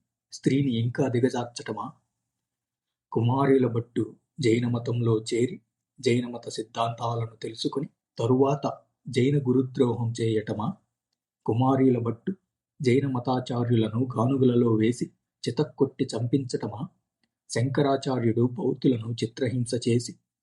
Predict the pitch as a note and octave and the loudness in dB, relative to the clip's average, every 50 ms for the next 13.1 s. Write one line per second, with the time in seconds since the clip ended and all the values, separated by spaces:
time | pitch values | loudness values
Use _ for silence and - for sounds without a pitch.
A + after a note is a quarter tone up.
0 | _ _ - A2+ A#2+ C3+ - - D3 B2+ B2 A#2 A2+ A2+ B2 - D3 B2+ B2+ B2 | _ _ -6 -4 -4 -2 0 0 0 0 0 -2 -6 -6 -6 -6 -6 -4 -4 -4
1 | A#2+ A2+ A#2 A#2+ - - A2 B2+ C#3 C3+ D3 C3+ B2+ B2 A#2+ A2+ A#2 A2+ G#2+ A2 | -6 -6 -8 -8 -4 -2 0 0 0 2 0 0 0 0 0 -2 -2 -2 -4 -4
2 | A2+ A2+ - - A2 A2+ - - _ _ _ _ _ _ _ _ _ _ - - | -6 -10 -8 -6 -4 -4 -4 -6 _ _ _ _ _ _ _ _ _ _ -12 -8
3 | B2 B2 C3+ C3+ D#3 C3+ C3+ C3+ C3 - C3+ B2+ A2+ A2+ G#2+ G2+ G2+ G#2 - - | -6 -6 -2 0 0 0 2 0 0 0 -2 0 0 -2 -2 -4 -4 -6 -8 -12
4 | _ _ _ _ _ _ _ - B2 B2 A#2+ A#2 D#3 C3+ C3+ A#2+ G#2 G2+ - _ | _ _ _ _ _ _ _ -4 -4 -4 0 0 0 0 0 -2 -6 -8 -10 _
5 | _ _ - B2+ A#2+ - - F#3 D#3+ C#3+ C3+ C#3 C#3 - C3 B2 B2 B2+ B2+ A#2+ | _ _ -10 -10 -8 -4 0 0 2 2 2 0 -2 -2 -2 -2 -4 -4 -6 -4
6 | A#2+ A2+ A2 G#2+ A2 G#2+ - - - - B2+ A2+ G#2+ A2+ - - _ _ _ _ | -2 -2 -2 -2 -4 -8 -12 -12 -10 -8 -6 -6 -6 -6 -8 -10 _ _ _ _
7 | _ - D3 C#3 D3 D3+ D3 D3+ D3+ C#3 B2 B2 D3 D3 C#3+ D3 D3 D3 C#3+ C#3+ | _ 0 4 4 4 4 4 0 -2 0 0 0 0 2 0 0 0 0 2 0
8 | C#3 C3+ - - C#3 C3 C3 C3+ C#3 C3+ B2 A#2 C3+ C#3 C3+ C3 - C#3+ - - | 0 0 -2 -4 -4 -2 -2 -2 -2 -2 -2 0 2 2 2 2 0 -2 -2 -2
9 | B2 A#2+ - - C#3 B2+ C3+ C3 B2+ B2 A#2 A2+ - - D3+ C3 B2+ B2+ B2+ - | -4 -2 0 0 0 0 0 0 0 2 0 0 -2 -4 -6 -6 -4 -6 -6 -4
10 | B2+ A#2 A#2 A#2 A#2+ A#2+ A2+ A2+ A2+ A2 G#2+ A2 A#2 - - - G#3 A3 - _ | -4 -4 -4 -4 -4 -4 -2 0 0 0 0 -2 -4 -4 -4 -6 -6 -6 -6 _
11 | _ _ _ _ _ _ _ _ _ - C3+ C3 C#3+ C#3+ C#3+ C#3 C3 B2 B2+ A#2+ | _ _ _ _ _ _ _ _ _ -2 0 2 2 4 4 4 4 4 2 2
12 | A#2+ A#2+ B2 A#2+ A#2 A#2 A2+ A#2 A#2+ A2+ - - B2+ A2+ A2+ - B2+ - - A2+ | 0 -2 -4 -2 -2 -2 -2 -2 -4 -4 -2 -2 0 0 0 -2 -4 -4 -4 -4
13 | G2 - | -4 -6